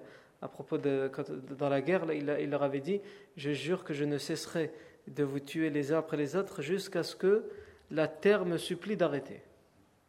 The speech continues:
Et il n'a jamais arrêté de leur faire la guerre, jusqu'à ce que la terre allait parler. Enfin, la terre n'avait pas parlé, mais ils avaient caché un homme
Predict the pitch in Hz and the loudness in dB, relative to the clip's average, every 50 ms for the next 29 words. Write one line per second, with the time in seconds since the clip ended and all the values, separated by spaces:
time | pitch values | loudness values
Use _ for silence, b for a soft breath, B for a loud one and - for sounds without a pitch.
0 | _ _ _ _ _ _ 202 233 262 294 349 330 302 233 226 220 208 202 185 190 | _ _ _ _ _ _ 10 10 10 10 8 8 10 10 10 10 8 8 8 8
1 | 233 233 240 226 214 214 214 220 220 196 208 202 - 214 202 202 196 175 165 156 | 8 8 10 8 8 8 6 6 4 4 4 4 6 4 6 6 6 6 4 2
2 | 147 151 - - - 208 196 185 175 165 - - 170 165 160 - 202 185 180 170 | 2 2 -2 4 4 4 4 6 2 0 0 0 0 0 2 2 2 2 2 0
3 | 175 170 - 165 143 120 104 - - - - - - - - 107 120 - 151 147 | 0 0 0 0 0 0 -4 -10 -14 -18 -20 -18 -16 -12 -10 -10 -2 2 2 4
4 | 139 139 127 131 127 - 135 - 143 151 180 202 196 180 151 143 143 139 143 - | 4 2 0 -2 -2 -2 -2 0 0 2 2 2 2 2 0 0 0 -2 -2 -4
5 | 151 139 - 151 147 143 147 156 156 143 | -4 -4 -2 -2 -2 0 0 -2 -2 -4